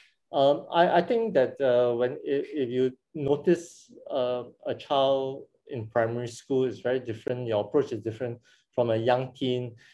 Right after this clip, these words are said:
and it's very different from an el-, older teen and even a young adult. I think, uh, that, uh, for a young, uh, primary school, uh, age child, if you notice that they, they're spending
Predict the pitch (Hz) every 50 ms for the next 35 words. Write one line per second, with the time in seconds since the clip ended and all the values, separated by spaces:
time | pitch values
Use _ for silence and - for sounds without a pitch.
0 | _ _ _ _ 123 120 117 110 107 104 101 123 139 143 - - 113 - 135 127
1 | 120 - 117 101 101 101 104 - - 120 113 120 117 - _ - 135 123 123 123
2 | 127 123 123 - - 131 123 120 117 117 104 101 110 117 _ _ - 147 113 123
3 | 135 120 110 107 107 113 110 113 113 110 104 98 - - 107 - - - 117 107
4 | 104 _ _ _ _ _ _ _ _ _ _ - - - _ _ _ _ _ _
5 | _ _ _ - - 214 208 320 339 330 311 - - _ - 185 156 151 143 143
6 | 139 139 135 - - - - - - _ _ - 160 151 147 151 151 - - 151
7 | 139 131 127 127 127 131 131 131 139 156 - - 151 139 135 139 135 135 147 156
8 | 170 180 180 180 175 175 175 170 170 156 - 143 131 120 117 117 - 135 127 131
9 | 139 135 131 - _ 151 147 143 139 143 143 139 143 143 143 151 - _ _ _
10 | _ _ _ 185 185 _ _ _ _ _ - 151 143 127 117 113 120 - - 156
11 | 147 147 - - - - - - 143 127 120 123 127 131 139 - - 151 - -
12 | 151 143 147 151 151 208 196 185 190 - 123 120 - - 117 123 123 - 123 110
13 | - - 135 135 139 147 147 147 147 147